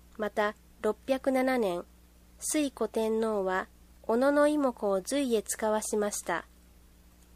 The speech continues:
中国側の歴史書、隋書によると、日本が献上した国書の内容について、「非いずるところの天子、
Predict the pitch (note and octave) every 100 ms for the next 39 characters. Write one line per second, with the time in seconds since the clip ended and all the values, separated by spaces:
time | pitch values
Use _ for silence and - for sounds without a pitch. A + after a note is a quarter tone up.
0 | - - - - - - - - D4 C#4+
1 | C#4+ D4 C#4 C4+ C4+ C4 B3 B3 A#3+ A#3
2 | - A3+ A3 - - - - C#4 D4 -
3 | A#3+ G#3+ G3+ F#3+ G3 - F#3 - - -
4 | - - - A3 A#3 D4+ D4+ A#3+ G#3+ A3+
5 | A#3+ B3 B3 A#3 A#3 - A3 A3 - C4+
6 | - - B3 A3+ G3+ G#3+ A#3 A#3 A#3+ A#3
7 | - A#3+ A3 - F3+ - - - - -
8 | - - - - - C4 C4+ - B3 A#3+
9 | C#4+ C4 A#3 - A3+ A3 G#3+ G#3 A#3 A3
10 | - F#3+ F#3+